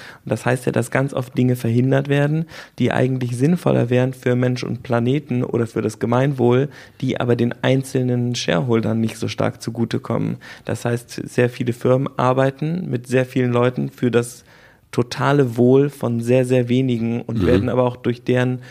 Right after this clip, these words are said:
Speaker 1: Gutdünken gesteuert. Das ist ja schlecht.
Speaker 2: Mhm.
Speaker 1: Und wir glauben, dass das sehr viel auch an Organisations-, <coughs> also dass die Organisationsstruktur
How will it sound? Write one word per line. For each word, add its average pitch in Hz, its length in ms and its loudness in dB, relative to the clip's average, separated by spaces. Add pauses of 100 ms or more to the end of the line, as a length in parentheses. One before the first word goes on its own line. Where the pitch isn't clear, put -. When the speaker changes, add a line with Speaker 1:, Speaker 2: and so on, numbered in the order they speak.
(180)
Speaker 1:
Gutdünken 127 880 0
gesteuert. - 640 0 (340)
Das 110 200 0
ist - 120 -6
ja 113 80 2
schlecht. - 640 -2
Speaker 2:
Mhm. 87 300 0 (420)
Speaker 1:
Und 120 340 -2
wir 120 300 2
glauben, 123 420 2
dass 123 220 0
das 123 180 0
sehr 127 340 0
viel 123 140 -4
auch 127 140 0
an 127 120 0
Organisations-, 123 880 2 (200)
<coughs> - 200 -20
also 120 200 0
dass 123 160 2
die - 120 0
Organisationsstruktur 127 1400 2